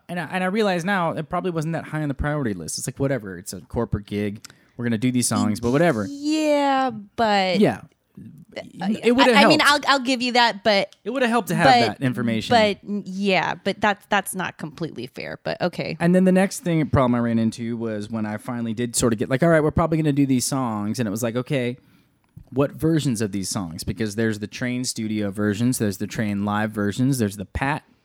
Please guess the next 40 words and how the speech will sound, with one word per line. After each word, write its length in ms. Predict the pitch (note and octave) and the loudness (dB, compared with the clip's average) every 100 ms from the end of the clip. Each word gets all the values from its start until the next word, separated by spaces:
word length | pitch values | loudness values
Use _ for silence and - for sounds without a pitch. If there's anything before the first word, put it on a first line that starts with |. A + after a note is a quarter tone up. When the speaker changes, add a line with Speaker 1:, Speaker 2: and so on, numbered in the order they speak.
| _ - | _ -8
Speaker 1:
solo 320 | - D#3 E3 | -4 0 0
studio 400 | - C3 B2 A#2 | 0 2 2 4
versions, 440 | A#2 A2+ B2 A#2+ - - _ | 4 2 2 -2 -4 -20 _
and 160 | B2 A#2 | -4 -4
the 40 | |
Pat 380 | - B2+ A#2 - | -4 -4 -4 -4
live 220 | G2+ G2 | -8 -8
versions. 500 | G2+ F#2+ - - - - _ _ - | -8 -10 -10 -14 -16 -20 _ _ -6
And 200 | A2+ A#2 | 0 0
that's, 240 | C3+ D#3 | 0 -4
Speaker 2:
Right. 120 | D#3 | -4
Speaker 1:
that's 180 | C3+ E3 | -2 0
a 20 | |
lot 400 | B2+ B2+ D3+ E3 - | 0 2 2 0 -2
of, 320 | B2+ A2 - - | -4 -4 -10 -8
uh, 60 | B2+ | 0
Speaker 2:
Versions. 480 | D3 B3 G#3 G#3+ - | 2 2 0 -2 0
Speaker 1:
audibles 580 | E3+ F3 A#2+ A2 G2+ | 2 4 2 2 2
that 140 | - B2+ | 0 0
could 140 | C3 | 0
Speaker 2:
<laughs> 120 | A#2+ C#3 | 0 0
Speaker 1:
happen 360 | C3+ A#2+ A2+ | 2 2 0
at 180 | - A#2 | 0 0
any 160 | A2+ A2 | 0 0
given 240 | E3+ G#3+ | 0 -2
time. 320 | - C#4+ - - _ _ _ _ _ | -2 -2 -2 -6 _ _ _ _ _
Could 140 | - A3 | 2 4
not 140 | G3 D#3+ | 4 2
get 140 | F3 | 4
that 140 | E3 C#3+ | 4 4
information. 680 | A2+ G#2+ G2+ F#2 G#2+ F#2+ G#2+ _ _ _ _ _ _ | 2 0 0 -2 -4 -4 -6 _ _ _ _ _ _
I 60 | C3+ | -4
tried 220 | - F3+ | 0 0
to 60 | E3 | -2
prepare 320 | D#3+ E3+ D3+ | -2 0 0
best 260 | C3 C#3 | 0 -2
I 80 | C#3 | -4
could 300 | A#2+ C#3+ C3+ | -2 0 0
for, 100 | C3+ | -2
like, 320 | A#2+ A2 G2+ | 0 -2 -4